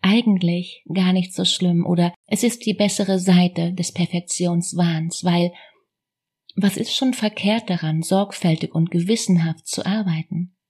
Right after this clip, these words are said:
Überleg mal. Und tatsächlich galt Perfektionismus genau deshalb sehr, sehr lange, sogar als Stärke und eben nicht als Problem. Doch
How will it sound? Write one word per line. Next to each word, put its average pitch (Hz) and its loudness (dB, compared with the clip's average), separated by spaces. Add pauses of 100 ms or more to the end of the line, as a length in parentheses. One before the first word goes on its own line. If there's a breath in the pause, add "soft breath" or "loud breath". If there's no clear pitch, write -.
(500)
Überleg 202 0
mal. 165 -6 (800 loud breath)
Und 196 6 (200)
tatsächlich 208 0
galt 180 0
Perfektionismus 185 -2
genau 175 4
deshalb 170 -2
sehr, 196 0
sehr 240 0
lange, 175 0 (220)
sogar 180 0
als 175 -4
Stärke 180 -2
und 175 2
eben 196 2
nicht 220 2
als 180 -4
Problem. 185 -2 (800 loud breath)
Doch 190 0